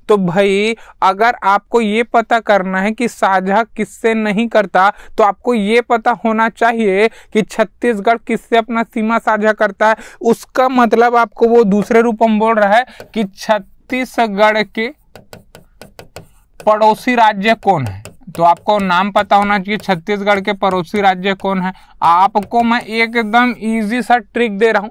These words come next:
जैसे आप अभी थोड़े दिन, एक दो दिन पहले क्या मनाए हो, रक्षाबंधन मनाए हो। कुछ लोग अपने मामा के घर गए होंगे, गए होंगे कि नहीं होंगे। अब वो मामा क्या होता है, वो आपको मामा हेल्प करेगा छत्तीसगढ़ के पड़ोसी राज्य के लिए।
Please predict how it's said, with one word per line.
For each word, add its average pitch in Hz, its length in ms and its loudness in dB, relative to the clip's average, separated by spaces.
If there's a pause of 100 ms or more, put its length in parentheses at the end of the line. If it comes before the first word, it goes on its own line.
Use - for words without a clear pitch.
(120)
जैसे 196 340 0
आप 208 320 0
अभी 220 280 2
थोड़े 214 400 2
दिन, 202 240 -2
एक 202 220 0
दो 220 100 2
दिन 220 220 -2
पहले 208 300 -2
क्या 214 240 0
मनाए 214 280 0
हो, 214 120 -2 (260)
रक्षाबंधन 214 640 0
मनाए 202 320 -4
हो। - 40 -12 (420)
कुछ 240 220 0
लोग 233 160 2
अपने 226 260 0
मामा 214 300 0
के 208 80 -6
घर 220 180 2
गए 214 140 0
होंगे, 214 360 -2
गए 147 200 2
होंगे 214 300 2
कि 214 80 -4
नहीं 226 120 -2
होंगे। 214 280 -2 (320)
अब 208 160 2
वो 247 60 4
मामा 226 400 0
क्या 247 180 0
होता 247 280 0
है, 240 160 2
वो 254 160 4
आपको 214 340 0
मामा 214 360 0
हेल्प 226 280 -2
करेगा 220 400 0
छत्तीसगढ़ 214 640 -2
के 220 100 -4
पड़ोसी 196 440 -2
राज्य 208 300 0
के 202 140 -6
लिए। 202 100 -4